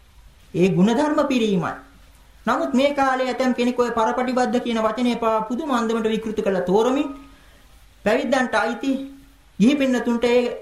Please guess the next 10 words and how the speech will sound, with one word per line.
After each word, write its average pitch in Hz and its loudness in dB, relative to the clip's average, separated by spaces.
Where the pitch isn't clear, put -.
අර 226 -2
ගිහි 233 4
ආකාරයෙන් 240 0
ගනුදෙනුව 220 0
සම්පූර්ණ 196 2
කිරීමයි 180 0
කියලා 165 0
තෝරනවා 151 0
සමහර 147 -2
කෙනෙක්. 123 -6